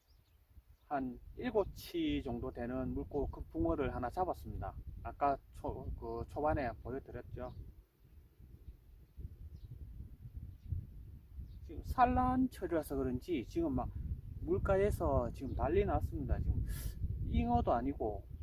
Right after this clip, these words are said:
향어, 향어 같은데, 옛날에 유-, 유로 낚시터를 하다 보니까 향어 같은데 막 이만한 물고기들이 지금 막 난리 났습니다. 지금 산란한다고 물가에.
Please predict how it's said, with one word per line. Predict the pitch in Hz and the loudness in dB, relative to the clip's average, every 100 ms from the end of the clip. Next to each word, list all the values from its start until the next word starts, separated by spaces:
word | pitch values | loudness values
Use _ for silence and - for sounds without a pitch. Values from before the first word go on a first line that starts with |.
| - | -2
향어, | 254 269 277 269 277 - - - | 2 4 4 4 0 -4 -10 -8
향어 | - 269 277 | -2 2 2
같은데, | - - 247 - 98 87 - - - - - - - | 2 -2 -4 -4 -4 -8 -12 -14 -18 -14 -12 -8 -4
옛날에 | 139 180 190 117 | 0 2 4 2
유-, | 120 - - - | -2 -10 -10 -6
유로 | 135 139 | -2 0
낚시터를 | 165 - - 151 127 | -2 -4 -6 -4 -2
하다 | 127 127 | -2 -2
보니까 | 120 117 - 107 101 - - - - - - - - | -4 -10 -8 -6 -6 -8 -12 -10 -12 -12 -14 -14 -2
향어 | 254 247 254 | 2 2 4
같은데 | 190 - 123 117 107 95 - - - - - - | 2 0 -4 -8 -8 -8 -10 -16 -16 -20 -14 -10
막 | - | -6
이만한 | 120 123 143 180 | 0 2 4 4
물고기들이 | 190 - 214 - 139 131 110 - | 2 -2 -2 0 0 0 -2 -6
지금 | 151 156 | -8 -6
막 | 135 107 | -6 -4
난리 | 117 151 208 | 0 0 2
났습니다. | 170 165 175 131 | 0 -2 -8 -8
지금 | - 110 - | -8 -14 -12
산란한다고 | - 175 170 123 113 107 104 101 | -6 -2 -2 -2 -8 -8 -10 -12
물가에. | 120 120 127 117 110 | -12 -8 -6 -6 -8